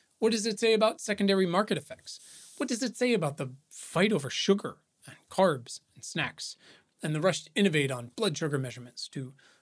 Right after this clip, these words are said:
regulate the price of insulin, to protect and nourish our mental health? What if it's nothing? What if it's in between? I don't know.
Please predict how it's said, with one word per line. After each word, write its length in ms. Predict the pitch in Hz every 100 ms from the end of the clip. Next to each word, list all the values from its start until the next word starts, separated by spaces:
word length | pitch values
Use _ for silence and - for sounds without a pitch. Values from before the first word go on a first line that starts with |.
| _
regulate 380 | 196 180 151 139
the 80 | 143
price 260 | - 160
of 80 | 135
insulin, 380 | 170 - 135 120 -
to 80 | -
protect 340 | - 190 165
and 140 | 147 147
nourish 340 | 190 170 -
our 200 | 123 - _ _ _ -
mental 240 | 160 139
health? 300 | 185 190 - _ _ _ _ _ _
What 220 | 127 120 147
if 80 |
it's 140 | 202 208
nothing? 320 | 269 - 131 _ -
What 160 | 139 127
if 140 | 143
it's 140 | 170
in 100 | 202
between? 480 | 208 196 277 214 120 _ _ _ _
I 120 | 147 139
don't 180 | 190
know. 280 | 208 294 147